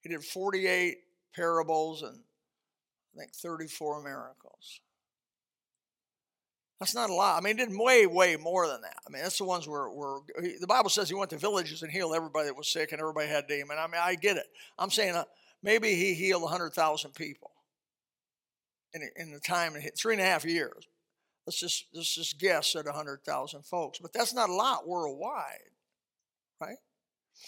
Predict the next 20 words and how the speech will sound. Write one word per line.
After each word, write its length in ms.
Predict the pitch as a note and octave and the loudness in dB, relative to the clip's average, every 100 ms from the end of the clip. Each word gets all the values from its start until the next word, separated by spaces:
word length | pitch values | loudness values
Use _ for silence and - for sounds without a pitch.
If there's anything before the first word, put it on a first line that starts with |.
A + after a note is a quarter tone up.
| - _ _ _ _ _ _ _ _ _ _ _ _ _ _ - _ | -20 _ _ _ _ _ _ _ _ _ _ _ _ _ _ -20 _
Israel's 460 | - C#4 A#3+ G3+ D#3 | 4 6 6 4 6
just 180 | F#3+ E3 | 4 4
a 40 | |
small 340 | - G3 G3 | 2 2 2
little 160 | F3+ D3+ | 2 -2
place. 720 | - A3+ C4 F#3 - - - - _ _ _ _ _ _ _ _ - - _ _ _ - | 0 2 2 0 -4 -6 -6 -10 _ _ _ _ _ _ _ _ -20 -20 _ _ _ -8
And 100 | F3 | -2
there 80 | |
were 140 | A#3+ G#3+ | 0 2
people 340 | G#3 G3+ F3+ | 2 2 4
up 160 | F3+ F3+ | 4 4
in 140 | D#3+ | -2
Syrophoenicia, 1080 | D3+ - F3 F#3 F3 E3+ G3 B3 - C#3+ - | -4 2 4 4 0 0 0 2 2 0 -6
north 300 | E3 F#3+ F#3 | -4 -2 -2
of 160 | D#3+ C3+ - | -6 -8 -10
Israel, 460 | D#3 D3+ C#3+ C#3 | -8 -8 -8 -8
that 160 | C#3 B2 | -8 -12
were 100 | C3+ | -4
sick 460 | - - D3+ - - | 0 0 -2 -6 -16
and, 140 | - | -18